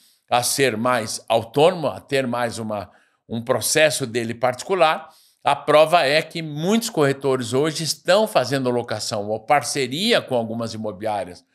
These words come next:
no que se refere à locação, porque eles, eles, é, se veem ou, ou estão partindo para uma linha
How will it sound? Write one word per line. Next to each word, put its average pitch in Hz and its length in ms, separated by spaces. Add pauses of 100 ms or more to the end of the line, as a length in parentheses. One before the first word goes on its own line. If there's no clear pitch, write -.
(280)
no 151 320
que - 100
se 127 120
refere 107 400
à 104 40
locação, 143 680 (500)
porque 220 600 (280)
eles, 160 520
eles, 147 640 (100)
é, 113 240
se 175 260
veem 147 720 (380)
ou, 120 340
ou 123 400
estão 202 480
partindo 170 480
para 165 180
uma 156 160
linha 147 440